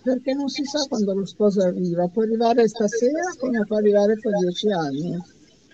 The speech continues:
E non dobbiamo rimanere senza olio. Ecco, <laughs> ho detto tutto. E poi un'altra cosa che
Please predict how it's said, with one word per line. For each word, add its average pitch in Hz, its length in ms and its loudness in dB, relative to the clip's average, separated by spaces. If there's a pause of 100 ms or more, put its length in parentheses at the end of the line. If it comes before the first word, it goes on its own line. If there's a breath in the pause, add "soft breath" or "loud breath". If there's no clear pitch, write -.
(120)
E 202 100 4
non 233 220 6
dobbiamo 247 420 6
rimanere 214 500 4
senza 202 380 0
olio. 190 640 4 (220 loud breath)
Ecco, 240 560 6
<laughs> 381 40 10
ho 403 100 6 (140)
detto 262 420 0
tutto. 233 460 0 (1800 loud breath)
E 233 220 6
poi 285 200 6 (200)
un'altra 285 540 4
cosa 277 340 -2
che 254 180 0